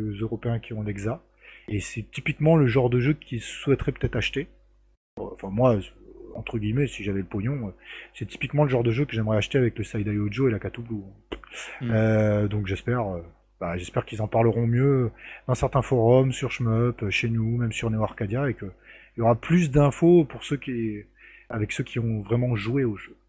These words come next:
Speaker 2: Ouais, on est d'accord.
Speaker 1: Euh, bah, t'as le temps ? Euh, oui, bah, vite fait, euh, je veux saluer
Speaker 2: On a encore, on a encore, euh, vingt minutes.
Speaker 1: Oui, bon, on n'aura pas, peut-être pas besoin, mais cinq minutes de plus,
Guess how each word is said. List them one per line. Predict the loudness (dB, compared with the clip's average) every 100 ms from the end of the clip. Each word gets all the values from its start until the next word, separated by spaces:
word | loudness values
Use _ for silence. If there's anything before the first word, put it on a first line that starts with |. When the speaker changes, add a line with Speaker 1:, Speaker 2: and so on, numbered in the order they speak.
| _ _ _ -10
Speaker 2:
Ouais, | -10 -14 _ _ _ -12
on | -10
est |
d'accord. | -10 -14 -18 -20 _ _ 4
Speaker 1:
Euh, | 6 8 8 8 8 6
bah, | 6 4 4
t'as | 0
le |
temps ? | 0 -2 -4 -2
Euh, | 2 4
oui, | 6
bah, | 6 4
vite | 2 2
fait, | 0 0 0
euh, | 2 4 4 4 2
je | 0
veux | 0
saluer | 4 6 8 8
Speaker 2:
On | 8
a |
encore, | 6 6 6 4
on | 2 0
a |
encore, | 0 0 2 4 4
euh, | 6
vingt | 6
minutes. | 4 2 -2 6
Speaker 1:
Oui, | 10 10
bon, | 8 2
on | 2
n'aura | 0 2
pas, | 0
peut-être | 0 -2 2
pas | 2
besoin, | 4 4
mais | 4
cinq | 2
minutes | 2 4 2
de |
plus, | 2 2 0